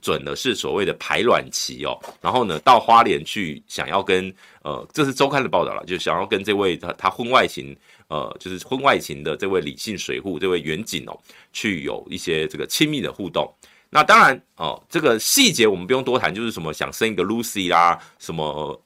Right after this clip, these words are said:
呃，把什么任务代号叫做圣母峰啊，我相信这个，这，这，这，这今天一大早应该已经和各大群组全部疯传哦。呃，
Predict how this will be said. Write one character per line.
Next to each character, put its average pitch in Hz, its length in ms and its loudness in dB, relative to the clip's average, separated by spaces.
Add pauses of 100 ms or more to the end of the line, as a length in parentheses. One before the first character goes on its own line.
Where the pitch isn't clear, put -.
(100)
呃， 76 200 -4
把 80 200 4
什 80 100 -6
么 78 160 -6 (140)
任 123 240 2
务 110 80 -4
代 113 180 4
号 107 160 2
叫 107 140 0
做 107 180 0 (120)
圣 117 340 0
母 78 100 -10
峰 98 240 0
啊， 85 120 4
我 76 80 -4
相 120 120 0
信 139 140 -4
这 131 80 -2
个， 127 100 4
这， 135 200 0
这， 135 180 -2
这， 123 320 0 (160)
这 - 120 -14
今 - 140 -4
天 139 140 0
一 104 60 -6
大 117 160 6
早 80 180 0
应 101 60 -6
该 113 120 2
已 107 80 -2
经 104 220 -10
和 107 240 -2
各 180 160 6
大 113 220 -2
群 110 260 -4
组 98 140 -6
全 90 240 -4
部 127 140 -2
疯 113 300 -2
传 69 320 -2
哦。 82 140 2 (400)
呃， 104 420 2